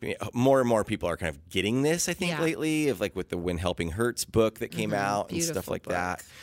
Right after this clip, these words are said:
Speaker 1: Yeah, and so, uh, really important, I think, for
Speaker 2: Mm-hmm.
Speaker 1: us to have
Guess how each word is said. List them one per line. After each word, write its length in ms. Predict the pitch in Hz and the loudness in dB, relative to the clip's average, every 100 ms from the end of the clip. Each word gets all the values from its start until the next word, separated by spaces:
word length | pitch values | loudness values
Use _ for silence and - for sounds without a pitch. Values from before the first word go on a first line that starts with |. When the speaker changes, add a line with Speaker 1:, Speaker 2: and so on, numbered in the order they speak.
| - - | -20 -14
Speaker 1:
Yeah, 520 | - - 110 82 76 67 | -2 2 4 4 0 0
and 220 | 98 92 | 0 0
so, 500 | - 107 98 92 90 90 - - _ | 2 4 4 4 2 -4 -14 -20 _
uh, 140 | - 92 | -2 -2
really 440 | 113 107 123 110 | 0 4 6 6
important, 440 | 95 - 95 82 85 | 2 2 0 2 -4
I 80 | |
think, 220 | 82 85 165 | -2 -2 -2
for 120 | 82 | 0
Speaker 2:
Mm-hmm. 80 | 85 | 0
Speaker 1:
us 120 | 78 | -2
to 120 | - | -4
have 340 | 80 80 78 | -2 0 -2